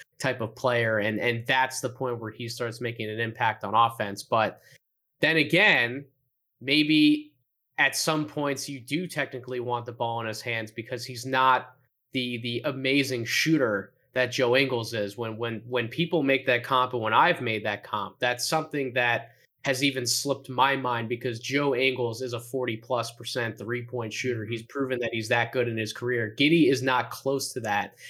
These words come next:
Speaker 1: and he's not going to be providing the same value shooting the basketball, um, just quite yet. And, and it's been something that I've also questioned his N B A fit from day one. How is he going to score the basketball? He's a smart player.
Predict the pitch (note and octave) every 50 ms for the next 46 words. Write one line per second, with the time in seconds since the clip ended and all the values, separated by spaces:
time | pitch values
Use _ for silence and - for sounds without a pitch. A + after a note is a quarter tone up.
0 | - - - C3+ B2+ B2+ A#2+ A#2 A#2+ B2+ C3+ C#3 C#3 C3+ - C#3 C3 B2+ B2 A#2+
1 | A#2+ A#2 A#2+ A#2 A2+ A#2+ A#2+ B2 A#2 A#2 A2 A2 A2 - - C#3 C3 B2 A#2+ A#2
2 | A#2+ A#2 A#2 A#2 A#2 G#2+ G#2+ - - - D#3+ F3 F3 F3 C#3+ B2+ A#2 B2 A2+ A2+
3 | G#2+ - - - A#2 - A2 G#2+ G#2 G2+ G2 G2 - - _ _ _ _ _ _
4 | _ _ - G#2 G2+ F#2+ G2 G2+ G#2+ - - - D#3+ E3+ E3 D#3+ - - - -
5 | - D3+ D3 C#3+ C#3+ - - C3 A#2+ A#2+ A#2+ A2 G2 - - _ _ - C3 B2
6 | A#2+ - B2+ B2+ B2+ C3 B2+ B2 - - D3 C3+ C3 - D#3+ D3 C#3+ - D3+ C#3
7 | C3 C3 B2+ B2+ B2+ B2+ C3 C3 C3 B2+ - C3+ B2 - - - C3+ C3 B2+ -
8 | - C3+ A#2+ - - C3+ C3+ B2+ A#2+ - - C#3+ C3 C3+ C3 B2 B2 A#2+ A#2 A#2
9 | A#2+ - - C3+ B2 A#2 - - - _ _ _ _ _ - - C#3 B2+ A#2 A#2+
10 | C#3 C3+ C3+ C3 A2+ A#2+ A#2+ A#2+ B2 B2 A#2+ A#2 G#2+ - - C3 C#3+ D#3+ F3 F3
11 | D#3+ D#3 - - D3 C#3 C3+ C#3 C3 C3+ C3 A#2+ A2+ - - - - C3 B2 B2
12 | A2+ A2+ - A#2 A2+ A2+ A#2 - - - A#2+ G#2+ G#2+ A#2+ B2 A#2 A#2+ A#2+ - -
13 | D#3 D3 D#3+ E3+ E3+ - - C#3+ C3+ B2+ A#2+ A#2 A#2 A2 -